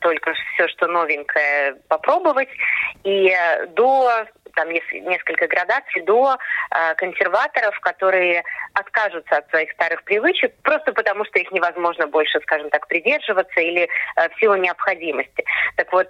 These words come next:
пандемия как раз стала этим, э, возможно, для кого-то положительным, эм, э, ну, таким, такой необходимостью, которая заставила людей попробовать,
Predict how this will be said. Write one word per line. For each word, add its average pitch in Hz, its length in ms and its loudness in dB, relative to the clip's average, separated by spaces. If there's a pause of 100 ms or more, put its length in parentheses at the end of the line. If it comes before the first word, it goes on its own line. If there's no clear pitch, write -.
(120)
пандемия 208 560 2
как - 200 -2
раз 175 140 0 (160)
стала 240 340 0 (120)
этим, 175 560 0
э, 165 180 0 (240)
возможно, 214 460 0
для 170 120 -2
кого-то 185 380 0
положительным, 175 880 0 (300)
эм, 151 1200 -2
э, 156 320 2
ну, 175 120 0
таким, 165 560 -2 (180)
такой 170 240 0
необходимостью, 190 840 0
которая 208 360 2
заставила 196 500 0
людей 160 280 0
попробовать, 214 640 2